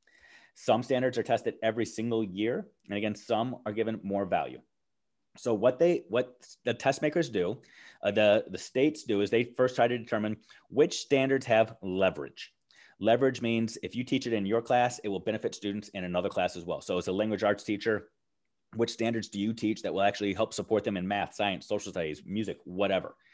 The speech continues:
And the answer is not all of them, although we've been professing for twenty years now,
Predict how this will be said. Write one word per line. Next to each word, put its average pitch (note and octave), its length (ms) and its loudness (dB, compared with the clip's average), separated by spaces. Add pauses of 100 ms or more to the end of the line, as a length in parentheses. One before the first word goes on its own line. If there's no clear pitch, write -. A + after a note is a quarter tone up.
(520)
And A#2+ 160 0
the - 160 4
answer C#3+ 260 2
is A2 120 4
not C3+ 260 2
all C3 200 6
of E2+ 80 0
them, F#2 220 -6 (220)
although G#2 220 4
we've G#2 300 -2 (100)
been G2 140 -2
professing G#2+ 420 -2
for F#2+ 100 -10
twenty G2+ 240 -6
years G2 200 0
now, F2+ 120 -2